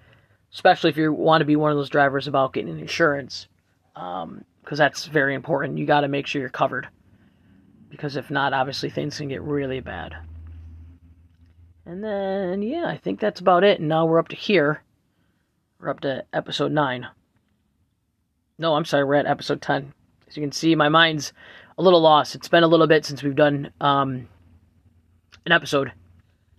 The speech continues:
And I, I had to take a little break. Um,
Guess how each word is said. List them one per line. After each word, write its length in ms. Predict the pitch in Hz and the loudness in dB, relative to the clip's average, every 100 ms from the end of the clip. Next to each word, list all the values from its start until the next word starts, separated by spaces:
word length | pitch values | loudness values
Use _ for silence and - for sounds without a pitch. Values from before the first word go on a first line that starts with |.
| _ | _
And 420 | 156 156 151 147 | 0 2 4 4
I, 200 | 147 151 - | 4 2 4
I 120 | 151 | 8
had 260 | 156 151 | 8 6
to 60 | 143 _ - | 0 _ 2
take 160 | 196 | 4
a 40 | 175 | 6
little 180 | 170 | 4
break. 360 | 143 160 160 - _ _ _ _ _ _ _ _ _ _ _ _ _ _ _ | 6 4 4 0 _ _ _ _ _ _ _ _ _ _ _ _ _ _ _
Um, 440 | 151 143 139 131 | -6 -4 -4 -6